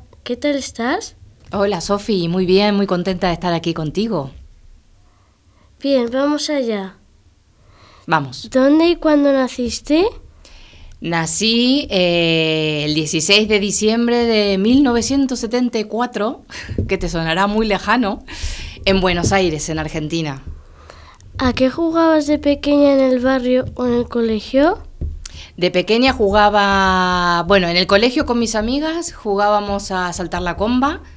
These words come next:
Speaker 2: y al pilla pilla. Y con mis hermanos y amigos del barrio, porque estaba separado, eh, em, jugábamos también al pilla pilla.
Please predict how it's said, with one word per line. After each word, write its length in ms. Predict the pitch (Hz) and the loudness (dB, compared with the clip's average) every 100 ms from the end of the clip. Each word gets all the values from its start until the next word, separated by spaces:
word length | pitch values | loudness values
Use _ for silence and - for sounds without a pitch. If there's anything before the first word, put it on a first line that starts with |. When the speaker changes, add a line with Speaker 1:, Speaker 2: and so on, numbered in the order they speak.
| - - - - | -20 -20 -20 -8
Speaker 2:
y 120 | 190 | -2
al 100 | 175 | -2
pilla 260 | 165 170 165 | 0 -2 -2
pilla. 360 | 185 220 294 339 _ _ _ _ _ - | -2 -2 -2 -4 _ _ _ _ _ -2
Y 800 | 196 180 180 175 170 170 170 170 | 2 2 4 4 4 2 0 -4
con 180 | 180 180 | -4 -4
mis 220 | 185 180 | -4 -4
hermanos 760 | 180 196 208 226 226 226 226 | -4 -2 -2 -2 -2 -4 -4
y 60 | 226 | -4
amigos 320 | 214 220 220 | -4 -4 -4
del 160 | 214 214 | -4 -2
barrio, 640 | 233 262 277 302 320 311 - | -2 -2 -2 -2 -2 -6 -8
porque 240 | 196 185 | -6 -4
estaba 480 | 180 202 202 196 190 | -4 -4 -2 0 -2
separado, 800 | 190 226 196 214 240 277 285 262 | -4 -6 -2 -2 -2 -2 -4 -6
eh, 380 | 214 196 190 - | -4 -4 -4 -6
em, 840 | 196 180 175 175 175 170 170 165 | -8 -6 -6 -6 -6 -6 -6 -6
jugábamos 580 | 165 196 190 190 196 190 | -4 0 2 2 0 -4
también 300 | 185 185 185 | -6 -4 -2
al 100 | 165 | -2
pilla 220 | 180 170 | -4 -4
pilla. 400 | 185 233 269 330 | -4 -2 -2 -4